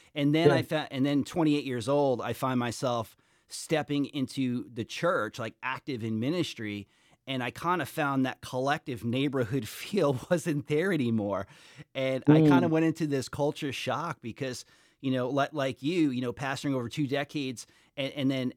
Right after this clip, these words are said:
Speaker 1: and then seeing the church struggle in this area, I want us to, like, maybe talk about that a little bit, especially a church that has no idea how to reach people they don't even understand. That's, that maybe they're, it's near them, but it's not like them.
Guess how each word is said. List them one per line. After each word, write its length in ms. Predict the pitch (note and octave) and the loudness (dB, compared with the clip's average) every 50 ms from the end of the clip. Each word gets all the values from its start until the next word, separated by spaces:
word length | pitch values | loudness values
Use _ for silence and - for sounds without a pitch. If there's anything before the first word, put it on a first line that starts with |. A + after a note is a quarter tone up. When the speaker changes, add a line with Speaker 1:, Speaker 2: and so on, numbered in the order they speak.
| - | -6
Speaker 1:
and 120 | C#3 B2+ C3 | -6 -4 -4
then 160 | C3 B2+ A#2+ | -4 -4 -6
seeing 300 | - - F#3 F3+ F3+ E3 | -6 -4 -2 0 0 0
the 80 | C#3 C#3 | 0 -2
church 360 | - - E3 D3 B2+ - - | -2 -2 -4 -4 -4 -4 -8
struggle 420 | - - C#3+ C#3+ D#3+ E3 D3+ D3+ C3 | -6 -2 0 0 0 0 0 -2 -2
in 100 | B2 A#2+ | -2 -2
this 200 | A#2 A2 - - - | -4 -4 -8 -10 -10
area, 480 | - B2 C#3 F3 F3 D3 C3 A2+ A2 - _ _ _ _ _ _ - | -10 -8 -6 -4 -2 -2 -2 -2 -4 -6 _ _ _ _ _ _ -2
I 80 | C3 | 0
want 220 | D3+ E3 G3+ A#3 A#3 | 0 2 2 2 2
us 80 | G#3+ - | 0 -6
to, 80 | - F#3 | -6 -4
like, 220 | D#3 D3 B2+ A2+ D#3 | -4 -4 -4 -2 -2
maybe 200 | D3+ C3+ C3+ A#2 | -4 -4 -4 -6
talk 320 | - - - D3+ C#3+ - | -8 -4 -4 -4 -2 -2
about 320 | C#3 C3 B2+ G#2+ F2 A2 | -2 -2 -4 -4 -4 -6
that 220 | A2 B2 A#2 A#2 A#2 | -6 -4 -4 -2 -4
a 40 | A2+ | -4
little 120 | A2+ A2 | -4 -4
bit, 180 | G#2 A2 A#2 - - _ _ - | -2 -4 -4 -4 -8 _ _ -8
especially 540 | C#3+ - - - F#3 F#3+ - - F#3+ F3+ | -8 -6 -4 -2 -2 -2 -2 -2 -2 -2
a 60 | D3+ C3+ | -2 -2
church 400 | - - F3+ E3 C#3+ C3+ - - | -4 -4 -2 -2 -2 -2 -4 -6
that 180 | C#3 - - _ - | -6 -8 -8 _ -16
has 360 | - C3+ E3 D#3+ C#3+ G#2+ A2 | -8 -4 -2 -2 -2 -2 0
no 260 | C3+ C#3+ D3+ E3 F3+ F3 | 2 2 4 4 4 2
idea 480 | D#3+ E3 D#3 A#2+ C#3 D3 C#3+ C3 B2+ | 2 2 0 0 0 0 0 0 0
how 160 | A#2+ C3+ C3+ | 0 -2 -2
to 80 | B2+ B2+ | -2 -2
reach 440 | A#2+ A#2 A#2+ C3+ C#3+ B2+ - - - | -2 -2 -2 -2 -4 -4 -6 -10 -12
people 600 | - - C#3+ C#3 B2+ - C3 A2+ A2 G#2 - - | -6 -4 -4 -4 -4 -4 -6 -4 -4 -4 -6 -6
they 140 | B2+ B2+ B2+ | -4 -2 0
don't 240 | A#2+ C3 C3 C3+ C3 | 2 2 2 2 2
even 240 | B2+ A#2+ B2 A#2+ - | 2 0 0 -4 -4
understand. 720 | - B2+ B2 A#2+ A2+ A2+ G#2+ - - - A#2+ A2+ A2+ A2 | -6 -4 -4 -4 -4 -4 -6 -8 -8 -8 -6 -4 -4 -4
That's, 160 | A2 A2+ A2+ - C#3+ | -6 -6 -8 -10 -10
that 200 | C3 C3+ A#2 D3 | -8 -8 -6 -2
maybe 200 | D3 C#3 C#3+ C#3 | -2 -2 0 0
they're, 200 | C#3 C3 C3 B2 - | 0 -2 -2 -4 -4
it's 160 | D3+ - - | -8 -8 -4
near 280 | C3+ B2+ C3 C#3 C#3+ C#3+ | -2 0 2 2 2 2
them, 140 | C#3 C#3+ C3+ | 2 2 2
but 120 | C3 - | 0 0
it's 200 | C3 B2+ A2 - | -2 -4 -6 -6
not 160 | C#3 A#2+ F#2+ A#2+ | -8 -8 -8 -6
like 360 | A#2 A2+ A#2 B2 A#2 - - | -4 -2 -2 -2 -4 -6 -8
them. 320 | - A#2 G2 G2+ A2 G#2 | -10 -10 -8 -8 -8 -10